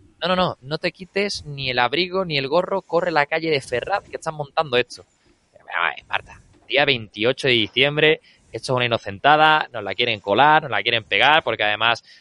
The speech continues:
yo miro Twitter, no había nada en Twitter, y digo, "Esto, esto tiene que ser un ino-, no, tírate, que lo", digo, "Venga, bueno, pues vamos para allá", y efectivamente, estaba allí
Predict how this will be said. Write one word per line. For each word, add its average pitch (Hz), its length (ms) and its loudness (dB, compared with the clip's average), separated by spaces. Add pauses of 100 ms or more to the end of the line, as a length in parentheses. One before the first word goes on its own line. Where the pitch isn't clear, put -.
(120)
yo 139 220 0
miro 127 220 2
Twitter, 170 440 2
no 143 160 -2
había 131 200 2
nada 120 160 2
en 113 100 -6
Twitter, 160 280 0
y - 20 0
digo, 123 140 2
"Esto, 135 180 -4
esto 156 200 -4
tiene 127 160 -2
que 110 100 0
ser 117 120 -10
un 110 80 -10
ino-, 110 100 -6
no, 165 140 -8 (140)
tírate, 214 460 4
que 185 100 2
lo", 151 240 4
digo, 104 140 -6
"Venga, 160 180 -2
bueno, 185 160 -4
pues 110 160 -8
vamos 147 180 0
para 135 180 0
allá", 175 200 6
y 143 80 -2
efectivamente, 170 720 2
estaba 156 280 4
allí 165 300 4